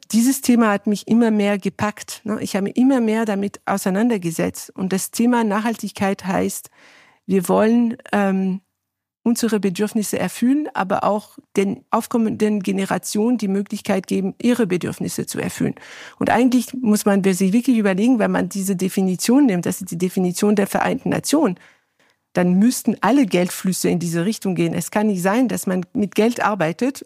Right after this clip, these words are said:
und nicht in diese Richtung gehen möchte. Ja, das ist für mich, äh, total klar. Also es ist wie, auf einmal war mir selbstverständlich, in diese Richtung muss die Welt gehen oder wir müssen mehr Allokation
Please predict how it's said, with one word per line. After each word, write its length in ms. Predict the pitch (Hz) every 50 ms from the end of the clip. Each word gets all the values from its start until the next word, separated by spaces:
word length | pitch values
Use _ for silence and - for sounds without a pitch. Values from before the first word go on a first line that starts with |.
| _ -
und 220 | 208 202 185 190
nicht 240 | 208 226 226 - -
in 100 | 196 185
diese 260 | 180 180 175 185 175
Richtung 360 | 208 208 - - 202 190 180
gehen 320 | 165 175 170 170 170 170 180
möchte. 400 | 208 220 - - - - 196 - _ -
Ja, 120 | - -
das 160 | - 196 - -
ist 120 | 196 -
für 140 | - - 208
mich, 380 | 208 214 226 208 - - -
äh, 240 | 196 190 180 185 180 - - _ -
total 320 | - 202 - - 185 190
klar. 400 | - - - 214 180 190 214 226 - -
Also 200 | - 190 180 190
es 160 | 185 - -
ist 180 | 196 - - 185
wie, 160 | 185 180 180 - - - - - - - - - - _ - - - - -
auf 220 | - - 185 - -
einmal 440 | 190 208 233 240 226 220 220 - -
war 100 | 190 190
mir 380 | 196 190 190 190 185 185 - _ _ _ _ _
selbstverständlich, 1200 | - - - - - 190 202 214 - - - 202 180 - - 180 190 196 202 220 226 - - - _ _ _ - - - - - - -
in 160 | - 196 180
diese 320 | 170 208 214 208 233 202 196
Richtung 480 | 196 - - - 202 196 196 190 185 -
muss 440 | 196 190 202 226 226 - - - -
die 180 | - 185 156
Welt 260 | 165 156 156 - -
gehen 260 | - 175 180 220 277 294
oder 240 | 240 190 196 180
wir 120 | - 190 185
müssen 400 | 185 196 202 - - 214 196 185
mehr 320 | 185 185 190 196 196 - - -
Allokation 840 | 190 190 190 185 - 185 180 - - 185 180 180 180 185 185 -